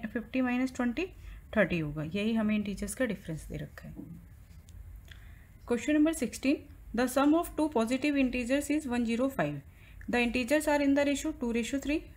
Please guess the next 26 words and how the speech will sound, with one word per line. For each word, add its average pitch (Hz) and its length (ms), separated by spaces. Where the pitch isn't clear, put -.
find 202 240
the 208 80
integers। 147 420
इस 294 180
वाले 311 180
क्वेश्चन 302 260
में 302 180
हमें 294 240
इंटीजर्स 269 400
का 302 100
रेशियो 277 300
दे, 262 140
दे 240 220
रखा 240 240
है 277 100
टू 269 100
रेशियो 247 320
थ्री, 170 200
तो 262 60
हमने 262 200
ले 277 140
लिए 254 280
let 214 300
the 285 120
integers 247 600
be 262 200